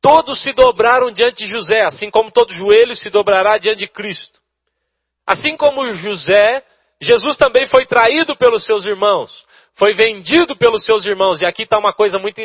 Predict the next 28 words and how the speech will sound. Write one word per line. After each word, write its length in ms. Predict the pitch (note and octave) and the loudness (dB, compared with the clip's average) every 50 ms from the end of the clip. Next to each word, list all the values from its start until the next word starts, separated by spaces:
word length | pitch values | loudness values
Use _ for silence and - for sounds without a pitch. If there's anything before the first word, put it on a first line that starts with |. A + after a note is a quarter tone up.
| G#3+ E3+ F#3 | -12 -10 -8
muito 220 | F3+ G3+ - A3+ | -10 -8 -6 -4
legal. 480 | A3 A#3 G#3+ G#3 A3+ A#3+ A#3+ G#3 B2+ - _ _ _ _ _ _ _ _ _ _ _ _ _ _ _ _ _ _ _ _ _ - | -4 -2 -2 0 0 2 2 0 -2 -4 _ _ _ _ _ _ _ _ _ _ _ _ _ _ _ _ _ _ _ _ _ -6
Você 260 | E3 F#3 - C4+ C4+ | -6 -4 -2 -2 0
deve 240 | - B3+ C4 C4 B3 | 2 2 0 0 -2
se 140 | - - C4 | -6 -10 -6
lembrar 500 | B3 B3 A#3+ G#3 G3 G#3 A3 A3 G3+ E3+ | -6 -6 -4 -2 0 0 2 2 0 -2
quem 220 | - - A#3+ B3+ - | -2 -6 -8 -8 -6
foi 220 | - - A#3 A#3+ | 0 2 2 2
o 120 | A#3+ A#3 B3 | 2 0 -2
irmão 600 | B3+ A#3+ G3+ F#3 G3 A3 A3+ G#3 E3+ B2 G2 _ _ _ _ | -2 -4 -2 -2 0 2 2 0 0 -2 -8 _ _ _ _
que 120 | - G#3 | -12 -12
disse, 320 | E3+ - G#3 G3+ - - F#3 | -10 -8 -10 -10 -10 -6 -4
"Não 140 | G3+ G#3+ G3 | -4 -2 0
vamos 260 | A3 B3+ B3+ A#3+ G3+ | 0 -2 -2 -2 -4
matar 420 | A#3+ A3+ G3+ - - B3+ C4+ A#3+ | -2 -2 -2 0 0 0 0 0
José, 320 | G3+ G#3 F3 D3+ E3+ D3+ C#3 | -2 -4 -4 -2 -2 -2 0
vamos 300 | D3+ E3+ F#3+ G3+ F3 D#3+ | -2 -4 -6 -6 -4 -2
vendê-lo." 600 | A#3 A#3+ A3 E3+ E3+ G#3 A3+ G#3 D#3 G#2 F2+ _ _ _ _ _ _ _ _ | -2 -2 -2 -2 -2 0 0 0 -2 -6 -12 _ _ _ _ _ _ _ _
Quem 180 | - D4+ D#4+ D4+ | -4 -4 -4 -4
foi 280 | - - C4+ C#4+ D#4+ D#4 | -4 2 2 2 4 4
o 120 | C#4 C#4 | 0 0
irmão 420 | B3+ A#3+ G#3 G3+ A3 A#3+ C#4 C#4 - | -2 -4 0 2 4 4 4 2 0
que 120 | B3+ A3+ | -8 -10
quis 240 | _ - C4+ B3 G3+ | _ -8 -8 -8 -4
vender 580 | F#3 A#3 A3+ A3+ G#3+ G3+ F3+ G#3+ C4 D4+ D4 A#3 | -2 -2 -2 -2 -6 -6 -2 0 0 0 0 0
José? 520 | F#3 A3 F#3 C#3+ C3 D3 C#3 A#2+ G2 _ _ _ _ _ _ _ _ _ _ _ _ _ _ _ _ _ _ _ _ _ _ - | -2 -6 -6 -4 -2 -2 -2 -2 -4 _ _ _ _ _ _ _ _ _ _ _ _ _ _ _ _ _ _ _ _ _ _ -6
Foi 320 | D3 D3+ D3+ D3+ C#3+ C3+ | -2 0 0 0 -2 -4
Judá. 600 | A#2+ C3 D3+ E3 D#3+ G#3+ A#3 B3 A3+ C#3+ - _ | -8 -10 -10 -2 0 0 2 2 0 -2 -4 _